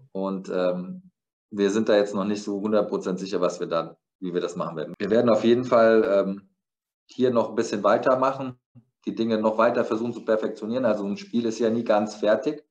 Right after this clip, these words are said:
Und dann haben wir ja auch noch parallel dazu,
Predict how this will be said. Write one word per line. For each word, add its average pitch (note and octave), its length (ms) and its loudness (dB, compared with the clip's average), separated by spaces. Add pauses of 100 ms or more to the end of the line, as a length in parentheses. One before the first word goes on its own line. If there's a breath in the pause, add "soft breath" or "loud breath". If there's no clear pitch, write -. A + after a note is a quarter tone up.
(140 soft breath)
Und G2 80 0
dann G2+ 140 4
haben A2+ 140 4
wir A2+ 80 6
ja A2+ 280 6
auch G#2+ 180 4
noch A2 260 0
parallel G#2+ 680 2
dazu, A#2 560 -2